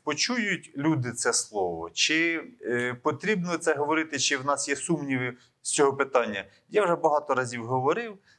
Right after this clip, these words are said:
мене ніхто не слухає, я більше не буду нічого говорити. Це треба, е, надіятися на Бога, що це зерно буде посіяне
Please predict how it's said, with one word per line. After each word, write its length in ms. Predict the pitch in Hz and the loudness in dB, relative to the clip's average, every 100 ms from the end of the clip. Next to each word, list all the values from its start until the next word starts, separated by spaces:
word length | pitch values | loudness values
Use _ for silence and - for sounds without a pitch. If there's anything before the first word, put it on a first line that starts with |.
| - | -4
мене 200 | 175 170 | 0 2
ніхто 280 | 143 - 135 | 0 0 0
не 120 | 127 | 0
слухає, 680 | - 214 214 175 156 143 - _ - | -2 -4 -2 0 0 0 -4 _ -4
я 140 | 151 | -4
більше 300 | 147 156 147 | -2 -2 0
не 100 | 131 | 0
буду 260 | 107 113 113 | 0 -4 -8
нічого 320 | 110 107 104 | -8 -2 -2
говорити. 500 | 98 101 98 87 _ _ _ _ _ _ - | -2 -6 -6 -8 _ _ _ _ _ _ -6
Це 220 | - 226 | 2 2
треба, 760 | 226 202 185 175 170 151 139 - _ 82 | 2 -4 0 0 2 2 0 -4 _ -2
е, 240 | 113 117 | 0 0
надіятися 1000 | 123 139 151 156 135 131 113 - 117 113 | 0 0 0 0 0 -2 -4 0 0 0
на 380 | 123 123 117 98 | 0 0 0 -2
Бога, 600 | 107 123 190 135 101 90 | -4 0 2 2 0 0
що 540 | - - 143 123 87 | -2 0 2 2 0
це 220 | - 139 123 | 0 0 2
зерно 500 | 131 131 151 135 98 | 0 -2 -2 0 -2
буде 340 | 101 123 117 | -6 -6 -6
посіяне 760 | 120 120 - 139 113 104 107 | -4 0 0 2 0 0 -4